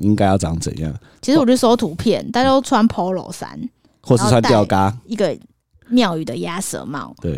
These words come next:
Speaker 2: 之类的，
Speaker 1: 然后弄个，
Speaker 2: 就是也没干嘛。
Speaker 1: 可能弄个毛巾在肩上。
Speaker 2: 之类的。
Speaker 1: local 感。
Speaker 2: 对，对，对，就很 local。我们想说，“哎，不行，好像有一点质感一点。”所以我就上网去找说，有没有什么类似老板的帽子之类的。<laughs> 总之，就让我搜到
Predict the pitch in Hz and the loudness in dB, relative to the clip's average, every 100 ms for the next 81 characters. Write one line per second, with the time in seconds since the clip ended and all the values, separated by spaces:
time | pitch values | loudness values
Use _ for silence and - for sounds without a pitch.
0 | 92 185 202 269 - 101 113 131 117 110 | -6 -2 2 2 2 4 4 6 6 4
1 | 101 101 98 101 101 120 104 92 92 95 | 4 2 2 2 4 4 2 2 2 2
2 | 98 95 - 90 92 82 87 - 196 240 | 2 2 0 -2 -2 -6 -8 -8 0 4
3 | 247 220 214 190 226 - 92 - - - | 4 4 4 4 2 0 -2 -4 -12 -4
4 | 220 214 208 202 208 214 233 208 226 233 | 2 2 2 0 0 0 2 2 4 4
5 | 240 240 202 - - _ - 202 247 196 | 4 2 2 -4 -18 _ -4 0 2 0
6 | - 226 233 269 156 151 165 226 240 180 | 0 0 0 -2 -4 -6 -2 2 2 2
7 | 190 165 - 160 180 180 - 196 190 247 | 0 -2 -6 -6 -6 -6 -6 -4 0 2
8 | 220 240 196 185 196 139 58 190 175 175 | 2 2 0 -2 -2 -4 -6 -6 -4 -2
9 | 175 190 _ _ _ _ _ _ - 196 | -4 -6 _ _ _ _ _ _ -6 0
10 | 233 269 190 160 175 220 202 226 180 156 | 2 4 0 -2 -2 0 0 -2 -4 -4
11 | 220 - 151 135 113 101 180 110 - - | -2 -2 -4 -6 -10 -8 -8 -10 -12 -20
12 | 78 - 107 165 - 202 - - - - | -20 -10 -8 -4 -2 -2 -4 -8 -8 -10
13 | - - - 226 202 - 302 - - 311 | -14 -14 -6 -4 -4 -2 -4 -2 0 2
14 | - 254 - 269 262 277 254 | 2 0 0 0 0 0 -2